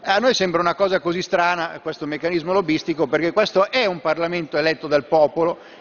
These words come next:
è un Parlamento con suoi rappresentanti che si confrontano col popolo. Le istituzioni europee sappiamo che sono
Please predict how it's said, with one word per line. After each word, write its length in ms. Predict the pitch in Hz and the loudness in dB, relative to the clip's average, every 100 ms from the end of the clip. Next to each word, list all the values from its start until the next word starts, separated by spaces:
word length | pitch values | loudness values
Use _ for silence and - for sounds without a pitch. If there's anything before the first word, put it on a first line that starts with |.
| - | -2
è 120 | 254 | 2
un 140 | 247 | 2
Parlamento 640 | 190 190 190 208 233 214 185 | 2 2 2 -2 -4 -4 -2
con 240 | 196 175 | -2 -2
suoi 180 | - 226 | 0 2
rappresentanti 720 | 208 208 190 208 240 226 214 | 2 0 -2 0 -2 -2 -4
che 160 | 208 | -2
si 100 | 208 | -2
confrontano 640 | 233 220 196 247 233 196 170 | -2 -2 2 2 2 0 2
col 200 | 160 147 | 0 2
popolo. 500 | 143 120 - 135 139 - - - - | 2 2 0 -8 -8 -18 -20 -20 -6
Le 120 | 226 | -2
istituzioni 540 | 226 262 285 - 294 | 0 0 -2 2 2
europee 440 | 277 262 277 226 240 | 4 2 2 2 2
sappiamo 580 | 269 254 208 139 120 127 | 0 0 0 0 -4 -10
che 120 | 139 | -10
sono 560 | - 196 180 156 - | -4 0 2 0 -4